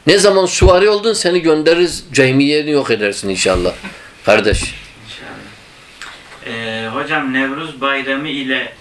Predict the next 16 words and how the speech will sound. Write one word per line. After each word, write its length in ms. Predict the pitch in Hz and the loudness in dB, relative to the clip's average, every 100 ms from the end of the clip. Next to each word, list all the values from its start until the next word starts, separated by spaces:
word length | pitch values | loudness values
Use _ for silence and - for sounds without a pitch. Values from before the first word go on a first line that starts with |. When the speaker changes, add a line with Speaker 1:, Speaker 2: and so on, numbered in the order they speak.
| - | -6
Speaker 2:
ala-, 560 | 131 127 127 127 127 - - _ _ _ - - - - | -4 -2 -2 -2 -4 -8 -18 _ _ _ -20 -20 -20 -10
alakalı 680 | 123 123 123 120 - 127 143 | -6 -4 -4 -6 -8 -6 -4
olarak 480 | 135 120 113 110 - | -4 -4 -4 -8 -12
pişirilen 640 | - - 120 117 127 156 - - - - - - - _ - | -12 -10 -8 -6 -4 -4 -8 -20 -20 -20 -20 -20 -20 _ -16
yemeklerde 1080 | 110 120 127 123 - 120 120 131 151 147 - - _ _ - - _ - - | -6 -4 -4 -6 -4 -4 -4 -4 -4 -6 -10 -18 _ _ -20 -20 _ -20 -14
herhangi 640 | 127 127 135 147 135 127 | -10 -8 -6 -6 -4 -6
bir 120 | 135 | -8
sakınca 580 | 131 123 - 123 123 139 | -10 -12 -10 -8 -4 -2
var 180 | 120 113 | -2 -6
mı? 120 | 104 107 - _ _ - - - - - - - - - - - - | -10 -18 -20 _ _ -18 -16 -14 -14 -16 -16 0 0 2 0 -2 0
Speaker 1:
Evet, 320 | 147 202 165 | 2 4 2
Nevruz 500 | 165 165 196 240 185 | 2 2 2 0 0
Bayramı 640 | 208 214 220 233 233 175 180 | 2 4 2 2 0 0 2
nedir 240 | 226 190 | 2 2
arkadaşlar? 640 | 202 185 160 143 - 151 | 0 0 0 0 0 0
Maalesef 580 | 175 175 185 165 - 175 | 2 2 2 2 0 -2